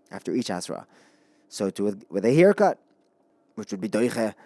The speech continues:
thirty days of his naziras. If he drinks all day, he's only chayav once. But if they, if he gets a haircut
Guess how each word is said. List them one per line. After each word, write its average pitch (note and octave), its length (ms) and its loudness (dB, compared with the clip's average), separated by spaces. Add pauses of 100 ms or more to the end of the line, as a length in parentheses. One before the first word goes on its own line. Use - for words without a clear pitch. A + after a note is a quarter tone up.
(140)
thirty B2 360 2
days B2 420 2
of G#2+ 460 -2 (760)
his A#2 160 -6
naziras. A#2 640 0 (680)
If - 80 -10
he A#2+ 80 -2
drinks A#2+ 220 0
all A2+ 260 4
day, G#2+ 160 0
he's A2 120 -2
only G2 200 -6
chayav G#2+ 260 -4
once. F#3+ 280 -2
But - 140 -10
if F2+ 140 -8
they, F#2+ 260 -6 (420)
if D3 280 2
he B2 320 -2 (180)
gets C3 200 -4
a B2+ 40 -6
haircut C3+ 400 4